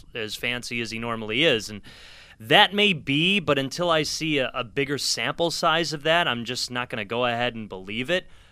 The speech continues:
Um, so it, it works out to where he faces the Twins and Cleveland,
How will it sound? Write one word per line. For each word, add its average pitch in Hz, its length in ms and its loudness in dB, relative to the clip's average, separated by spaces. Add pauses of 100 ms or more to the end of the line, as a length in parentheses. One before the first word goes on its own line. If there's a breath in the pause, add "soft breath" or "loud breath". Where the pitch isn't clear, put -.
(160 soft breath)
Um, 117 320 -4
so 147 280 -2
it, 147 220 -6
it 151 140 -8
works 165 280 -2
out 160 240 2
to 143 100 -8
where 131 180 -2
he 127 100 -2
faces 127 460 -6
the 120 80 -14
Twins 151 720 -8 (180)
and 113 380 -4
Cleveland, 180 680 -6